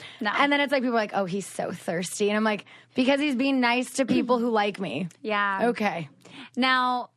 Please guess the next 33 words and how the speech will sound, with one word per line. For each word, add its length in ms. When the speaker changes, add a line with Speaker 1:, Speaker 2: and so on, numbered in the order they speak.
Speaker 1:
when, 280
so 120
I, 160
I 60
have 100
two 160
thoughts 340
here. 220
One, 680
when 220
you 120
say 800
you 140
hope 200
it 100
works 280
out, 420
what 220
does 120
that 160
look 180
like? 380
Speaker 2:
I 140
mean, 340
I 240
just, 560
I 200
wanna 240
see 200
him 160
in 100
my 140
life 560